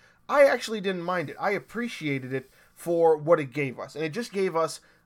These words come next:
a very, I'm not so certain true, but a very good adaptation of Carnage in a live action setting. I would have also loved to have seen Spider-Man fight Carnage. That,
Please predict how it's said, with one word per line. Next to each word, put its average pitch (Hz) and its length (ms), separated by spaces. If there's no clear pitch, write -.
a 151 120
very, 190 640
I'm 156 80
not 208 200
so 196 100
certain 156 340
true, 185 680
but - 100
a 170 40
very 190 260
good 151 640
adaptation 131 960
of 147 240
Carnage 120 640
in 135 160
a 127 60
live 127 500
action 127 400
setting. 87 480
I 147 200
would 160 180
have 151 120
also 208 300
loved 156 400
to 156 120
have 147 120
seen 156 680
Spider-Man 190 800
fight - 260
Carnage. - 380
That, 139 220